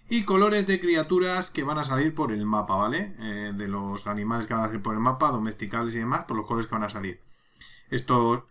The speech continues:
todos estos son nuevos, lo pone ahí, nuevo, nuevo, nuevo, nuevo. Medio otoño, Lynx Autuntun, <laughs> Autuntun, Autuntun, eh, no sé, no sé, muy raro, Lag Antun, Auntun,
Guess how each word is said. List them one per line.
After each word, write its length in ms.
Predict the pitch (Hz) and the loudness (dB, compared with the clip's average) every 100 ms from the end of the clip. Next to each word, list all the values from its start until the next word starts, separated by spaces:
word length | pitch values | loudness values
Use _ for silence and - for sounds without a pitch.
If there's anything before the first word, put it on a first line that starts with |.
| - - | -12 -2
todos 260 | 151 139 | 0 0
estos 240 | 143 - - | -2 0 2
son 160 | 123 | 4
nuevos, 320 | 127 151 226 | 2 2 0
lo 140 | 143 104 | -2 -2
pone 180 | 117 113 | 0 0
ahí, 180 | 165 | -2
nuevo, 380 | 127 113 113 113 | -2 -2 -2 -2
nuevo, 300 | 113 110 107 | -2 -2 -2
nuevo, 240 | 110 107 110 | -2 -2 -2
nuevo. 360 | 147 165 254 - - - - - - - - - | -2 -4 -6 -10 -18 -18 -18 -20 -20 -20 -18 -6
Medio 520 | 120 127 151 151 139 | 0 2 4 4 2
otoño, 680 | 135 190 196 208 214 220 208 | 6 6 8 6 6 4 2
Lynx 720 | 151 139 147 147 139 131 - - | 0 2 2 2 2 0 -6 0
Autuntun, 1040 | 120 123 123 156 165 160 190 240 247 262 - - - | 4 4 2 2 2 2 4 4 4 0 -8 -20 -10
<laughs> 200 | - - | -4 4
Autuntun, 840 | 156 139 135 131 196 196 254 262 - - - - - | 4 4 2 6 8 8 6 0 -8 -18 -18 -20 -8
Autuntun, 1000 | - 123 120 120 - 196 170 208 233 175 | 2 4 4 2 8 10 10 6 4 2
eh, 160 | 123 113 | 0 0
no 100 | 113 | -2
sé, 180 | 110 107 | -2 -2
no 120 | 104 | -2
sé, 160 | 98 | -2
muy 320 | 104 117 113 104 | 2 4 6 4
raro, 300 | 95 98 104 | 0 -4 4
Lag 260 | 123 156 - | 4 4 2
Antun, 480 | 120 117 104 95 90 - - - - _ | 2 4 0 -6 -12 -14 -20 -18 -20 _
Auntun, 420 | 113 110 101 - | -2 -2 -2 -8